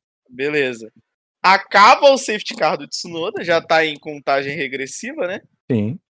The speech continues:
Speaker 1: Aí, a gente tava lá, tranquilão, conversando a respeito disso. É, aí alguém, acho que provavelmente foi o Tsuna, ele virou assim e falou pra mim, "Ô",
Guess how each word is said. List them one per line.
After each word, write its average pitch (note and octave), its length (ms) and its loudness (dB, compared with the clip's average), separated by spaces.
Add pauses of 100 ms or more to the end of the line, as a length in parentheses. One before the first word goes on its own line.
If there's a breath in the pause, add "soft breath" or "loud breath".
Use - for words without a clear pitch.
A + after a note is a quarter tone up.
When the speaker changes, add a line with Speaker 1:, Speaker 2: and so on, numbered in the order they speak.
(220)
Speaker 1:
Aí, E3 1200 -4 (1000)
a G4 80 -2
gente F4 240 -4
tava G#3 240 6
lá, G3+ 180 6
tranquilão, F3+ 540 -6
conversando D#3+ 600 -6
a - 20 -8
respeito C#3+ 440 -14
disso. E3+ 300 -18 (400)
É, D3+ 840 2 (380)
aí A#3+ 220 4
alguém, A3+ 640 2 (420)
acho D#4 280 2
que - 120 -12
provavelmente A#3 640 -2
foi G3+ 140 -8
o G3+ 40 -10
Tsuna, B2 460 -10 (580)
ele B4 300 2
virou G3+ 300 0
assim F#3+ 300 0
e G#3+ 40 -10
falou F#3+ 340 -2
pra F3+ 200 -6
mim, C#3 240 -10 (380)
"Ô", B3 200 4